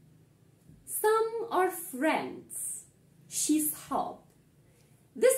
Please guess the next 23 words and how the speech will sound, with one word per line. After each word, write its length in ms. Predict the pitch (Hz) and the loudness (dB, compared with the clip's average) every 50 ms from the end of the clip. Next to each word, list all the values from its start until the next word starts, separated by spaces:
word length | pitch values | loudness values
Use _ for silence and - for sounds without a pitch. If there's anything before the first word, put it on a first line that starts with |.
| 554 539 508 | 6 4 4
is 180 | 453 294 220 | 4 2 2
the 100 | 202 202 | 2 4
literal 460 | 190 180 180 190 190 - 233 233 233 | 4 6 4 2 2 2 0 2 2
meaning. 460 | 220 226 302 339 349 - - - - - - - _ _ _ _ _ _ _ _ _ - | 2 2 4 4 4 4 2 -4 -8 -12 -14 -18 _ _ _ _ _ _ _ _ _ -6
It 160 | - 254 - 262 | -4 -2 2 2
means, 500 | 403 523 508 269 185 175 175 - - - - | 4 4 4 2 2 2 -2 -2 -4 -4 -4
as 160 | 196 185 175 | -4 -4 -4
a 100 | 185 180 - - | -4 -6 0 0
context, 680 | 240 311 294 - - - - - - - - - - - _ _ _ _ _ _ _ _ - | 2 2 2 0 -2 -6 -10 -8 -10 -12 -14 -14 -18 -20 _ _ _ _ _ _ _ _ -12
that 340 | 196 180 226 220 220 - - | -2 2 2 2 2 0 -4
those 920 | - 233 214 196 349 392 440 453 453 453 480 480 466 - - - - - - - _ _ _ _ - 190 | -8 -6 0 4 6 6 8 8 8 6 6 4 2 0 -4 -4 -6 -8 -10 -16 _ _ _ _ -10 0
doors 600 | 190 339 370 330 - - - - - - - - - - 247 | 6 8 8 8 6 2 -2 -8 -8 -8 -8 -10 -10 -8 -4
have 280 | 269 262 226 202 202 202 | -2 -2 -2 -2 -2 2
witnessed 680 | - 392 - - - 294 302 302 302 - - - - - - - | 4 4 4 4 0 0 2 2 2 0 -2 -6 -10 -14 -4 0
a 60 | 220 | 0
lot, 460 | 226 220 208 175 156 - - - - - - - - - - _ - - - - - - - - | 2 2 2 2 0 -2 -6 -8 -12 -12 -12 -14 -14 -20 -20 _ -20 -20 -20 -20 -20 -20 -18 -10
witnessed 680 | 208 220 262 339 - 285 262 214 202 196 196 - - - - - _ - - - - | -2 0 0 0 2 2 2 2 2 2 0 -2 -6 -10 -18 -20 _ -20 -16 -4 2
our 560 | 240 247 233 214 202 185 180 175 180 - - - _ _ - | 4 6 6 6 4 2 0 -2 -2 -4 -8 -16 _ _ -10
meetings 920 | - 202 214 226 247 330 427 - - 403 370 302 277 269 262 - - - - - - - _ - | -6 -2 0 4 8 8 8 8 6 2 2 2 4 2 2 2 0 -6 -8 -14 -20 -20 _ -12
with 240 | - 240 285 311 214 | -4 -2 -2 -2 0
the 100 | 220 240 | 0 0
strangers 1120 | - - - - - - - - 381 440 494 523 539 480 349 370 381 370 370 381 359 359 - - - - - - - - - - - - - | 0 0 -2 -4 -6 -6 0 2 4 4 4 4 4 4 6 6 6 8 6 6 4 4 0 -4 -6 -10 -18 -20 -20 -20 -20 -20 -14 -2 6
or, 420 | - 415 381 277 208 185 196 240 | 8 10 10 8 6 2 0 -2